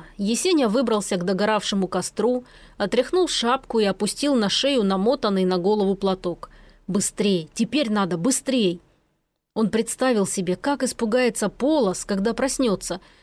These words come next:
и ведь наверняка побежит его догонять.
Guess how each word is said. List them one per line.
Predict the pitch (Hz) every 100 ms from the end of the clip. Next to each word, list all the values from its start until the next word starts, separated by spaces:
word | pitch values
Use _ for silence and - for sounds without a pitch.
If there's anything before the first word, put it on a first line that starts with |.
| -
и | 220
ведь | 240 -
наверняка | 226 220 214 208 - 302
побежит | 320 302 277 254 302
его | 262 277
догонять. | 240 240 294 277 175 -